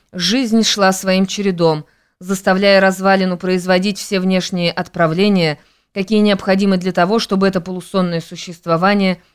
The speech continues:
не рассыпалось в прах. Но ежели дни проходили в бессознательной дремоте,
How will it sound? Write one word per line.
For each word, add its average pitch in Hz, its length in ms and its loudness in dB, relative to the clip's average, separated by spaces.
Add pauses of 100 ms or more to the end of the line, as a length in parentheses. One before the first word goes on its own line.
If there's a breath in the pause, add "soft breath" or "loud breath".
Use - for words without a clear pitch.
(100)
не 208 160 -2
рассыпалось 190 640 -6
в - 80 -20
прах. - 520 -2 (800)
Но 185 80 0
ежели 220 460 2
дни 202 200 2
проходили 190 540 -2
в 175 80 -12
бессознательной 175 800 -4
дремоте, 180 640 -2